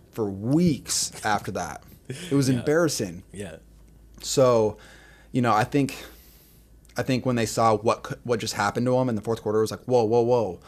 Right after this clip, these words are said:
Speaker 1: What just happened? What was that?" And so emotionally, I think it's a good thing because then it's like,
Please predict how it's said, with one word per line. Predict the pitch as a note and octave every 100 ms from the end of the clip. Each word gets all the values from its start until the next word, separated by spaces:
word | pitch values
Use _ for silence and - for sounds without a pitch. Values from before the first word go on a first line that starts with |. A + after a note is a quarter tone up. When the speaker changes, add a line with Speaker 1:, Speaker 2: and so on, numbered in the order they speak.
| - - _ _
Speaker 1:
What | - D#3
just | D#3+ G#2
happened? | G#2 B2 D#3 D#2 C#2 - _
What | - B2+ G3 A2+
was | D#3+ E3
that?" | G2+ D2+ - - _ _ - -
And | A#2+
so | A#2+ C3+ A2+
emotionally, | A#2+ B2+ E3+ E3 C#3 B2 G#2
I | G2
think | G#2+ B2+
it's | B2+
a | A2+
good | G#2 A2
thing | - C3 C3
because | A2+ A2 A2+ G2+
then | F#2+ G#2+ G#2
it's | G2+
like, | G#2 F#2+ F2+